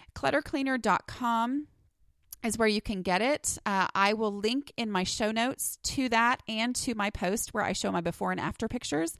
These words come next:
of things that I have cleaned in my own house, um, using this product. And it is expensive. It's, like, thirty-five dollars for,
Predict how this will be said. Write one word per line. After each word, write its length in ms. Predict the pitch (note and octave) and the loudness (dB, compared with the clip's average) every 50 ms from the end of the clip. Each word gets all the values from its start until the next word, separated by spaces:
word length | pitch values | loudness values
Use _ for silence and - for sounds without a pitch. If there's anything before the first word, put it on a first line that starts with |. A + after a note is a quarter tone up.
| - - - - - - - - | -16 -20 -20 -20 -20 -14 -6 -6
of 80 | G3+ | -6
things 240 | - - G#3+ G#3+ G#3+ | -2 0 0 0 0
that 120 | - G3 - | 0 -2 -2
I 120 | F3 F#3 | 0 0
have 180 | G#3+ G3+ G#3 - | 0 0 -2 -4
cleaned 460 | - A3 G3+ G3 G3+ A3 B3 C4 - - | -6 -4 -2 -2 0 -2 -2 -2 -2 -2
in 140 | F#3 F3+ | -2 0
my 180 | F#3 F3 E3+ - | 2 2 2 2
own 140 | F3 F3 F3+ | 2 2 2
house, 540 | F#3 F#3 F3+ D#3+ E3 G3+ C#4 - - - - - - - - - - - - - - | 0 0 0 2 2 2 0 -2 -6 -10 -12 -18 -20 -20 -20 -20 -20 -20 -12 -4 0
um, 460 | G#3 F#3+ F3+ E3+ D#3+ D#3+ D#3+ E3+ - _ _ - | 2 4 4 2 2 -2 -6 -6 -8 _ _ -14
using 480 | A3+ G3+ G3 A3+ A3+ G3+ A3+ A3 G#3+ G3+ | -10 -4 0 0 0 0 0 0 0 2
this 420 | F#3+ F3+ F#3 C4 - - - - - - - - - - - | 2 2 2 2 0 -4 -4 -6 -8 -12 -16 -20 -18 -12 -10
product. 680 | - - B3 G3+ F#3 F3 D#3+ F#3 B3 - - - - - - - - | -6 -2 0 0 2 2 2 2 0 -2 -4 -8 -8 -8 -10 -10 -8
And 500 | - A3+ A3 G#3+ G#3 G#3 G#3 A3 A3 - - | -4 -2 0 2 2 2 2 0 -2 -4 -4
it 100 | - B3 | -4 -2
is 160 | B3 C#4+ D4 | -2 -2 -2
expensive. 680 | F#4 E4 - - - B3 A#3 A3+ - - E4+ G#4 - - | -4 -4 -6 -4 -2 -2 -2 -2 -4 -4 -6 -6 -8 -10
It's, 160 | - A3 - - | -14 -12 -8 -8
like, 180 | B3+ C4+ - | -8 -8 -6
thirty-five 440 | - A#3 A3 A3+ B3+ - B3 A#3+ A#3 | -4 -4 -4 -4 -4 -4 -4 -4 -2
dollars 500 | G3+ F3+ E3 E3+ G3 G#3+ B3 C4 - - | -2 -2 0 0 -2 -2 -4 -4 -6 -10
for, 420 | - - G#3+ G3 F3+ E3 E3 F3 | -6 -2 0 0 2 0 0 -2